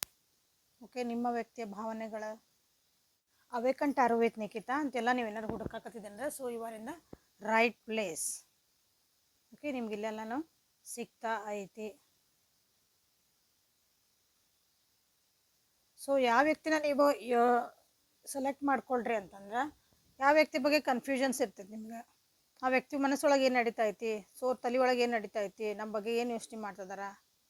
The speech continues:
ಅಂತ ಇನ್ನೂ ನಿಮ್ಗೆ ಏನೋ ಕನ್ಫ್ಯೂಷನ್ ಇರ್ಬೋದು ಅಥವಾ ಅವ್ರ ಬಗ್ಗೆ ನೀವು ತಿಳ್ಕೊಬೇಕು ಅನ್ನೋರು ಇದನ್ನ ರೀಡಿಂಗ್ ಮಾಡ್ಬೋದು. So ನೀವ್ ಯಾವ ವ್ಯಕ್ತಿ ಬೇಕೋ ಅಂತಾರು ನೀವು ಸೆಲೆಕ್ಟ್ ಮಾಡ್ಕೊಳ್ರಿ ಇಲ್ಲಿ.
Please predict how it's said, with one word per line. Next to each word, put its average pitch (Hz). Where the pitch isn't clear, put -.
ಅಂತ 233
ಇನ್ನೂ 233
ನಿಮ್ಗೆ 240
ಏನೋ 254
ಕನ್ಫ್ಯೂಷನ್ 269
ಇರ್ಬೋದು 269
ಅಥವಾ 302
ಅವ್ರ 277
ಬಗ್ಗೆ 247
ನೀವು 277
ತಿಳ್ಕೊಬೇಕು 254
ಅನ್ನೋರು 247
ಇದನ್ನ 240
ರೀಡಿಂಗ್ 220
ಮಾಡ್ಬೋದು. 208
So -
ನೀವ್ 294
ಯಾವ 226
ವ್ಯಕ್ತಿ 262
ಬೇಕೋ 240
ಅಂತಾರು 254
ನೀವು 277
ಸೆಲೆಕ್ಟ್ 220
ಮಾಡ್ಕೊಳ್ರಿ 196
ಇಲ್ಲಿ. 165